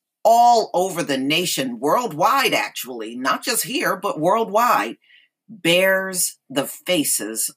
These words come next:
of those same racists. See, America never hid their racist heroes. They proudly displayed them all over the place in portraits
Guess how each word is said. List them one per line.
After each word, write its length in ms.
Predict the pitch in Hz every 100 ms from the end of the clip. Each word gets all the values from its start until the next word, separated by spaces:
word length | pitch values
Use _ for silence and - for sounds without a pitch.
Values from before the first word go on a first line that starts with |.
| -
of 360 | 143 139 139 -
those 300 | 127 120 -
same 720 | - 143 135 139 139 139 143 - _ _
racists. 920 | 120 127 131 120 - 107 107 - - - _ _ _ _ - - - -
See, 420 | - - 202 196 -
America 920 | 165 170 202 226 226 208 175 170 170 - _ _ _ _ _
never 500 | 104 170 220 233 180
hid 500 | 143 151 131 110 98 _ _ _ _ _
their 380 | - 131 143 131
racist 640 | 107 127 143 143 - 117 -
heroes. 800 | - 135 110 117 110 180 - - _ _ _
They 200 | 180 165
proudly 800 | 151 - 175 185 196 170 185 165 -
displayed 720 | 147 - - 170 170 180 156
them 360 | 143 143 139 -
all 420 | 156 185 180 - _ -
over 280 | 160 139
the 120 | 131 -
place 480 | - 110 98 -
in 180 | 127 117
portraits 960 | - - 139 139 - 135 143 - -